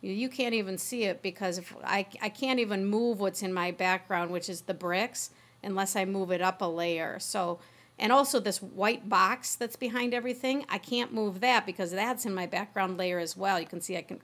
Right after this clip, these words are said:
try to drag it, can't do. But what happens if I bring that white box, which is my last thing in my list here, and I bring it up to the very top, it will cover up everything on the page.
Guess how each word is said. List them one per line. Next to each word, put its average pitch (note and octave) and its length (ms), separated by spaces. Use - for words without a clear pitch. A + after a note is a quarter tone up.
try A#3 380
to A#3+ 80
drag A3+ 320
it, A3+ 180
can't G#3 400
do. F#3+ 300
But C#4 240
what G3+ 160
happens A3 400
if A3+ 140
I A3+ 80
bring G#3+ 260
that G3+ 220
white G#3 280
box, G3 600
which G#3 180
is F#3 220
my F#3 140
last F#3+ 420
thing G#3+ 140
in G3+ 100
my F#3 100
list G3 400
here, C4+ 300
and F#3+ 100
I F#3+ 60
bring G#3 320
it G3+ 100
up G3 200
to G#3 100
the F3+ 80
very F#3 340
top, G3+ 460
it - 220
will G3+ 440
cover A#3 400
up A3 140
everything G#3 460
on F#3+ 120
the F#3+ 80
page. F#3 480